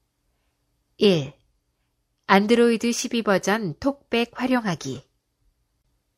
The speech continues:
갤럭시 에스 이십이, 스마트폰에 탑재된 안드로이드 십이 버전 톡백 활용하는 방법입니다. 과목명, 안드로이드 십이 버전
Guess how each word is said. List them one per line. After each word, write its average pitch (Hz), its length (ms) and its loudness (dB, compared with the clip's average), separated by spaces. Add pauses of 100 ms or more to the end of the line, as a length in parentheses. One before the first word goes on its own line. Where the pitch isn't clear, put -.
(1400)
갤럭시 233 580 4
에스 180 320 2
이십이, 190 680 -2 (540)
스마트폰에 262 680 0
탑재된 233 600 0 (100)
안드로이드 240 640 2
십이 269 340 -2
버전 208 480 0
톡백 247 560 -2
활용하는 247 420 0
방법입니다. 156 840 -4 (1800)
과목명, 185 680 0 (1000)
안드로이드 233 600 2
십이 220 320 -2
버전 208 480 -2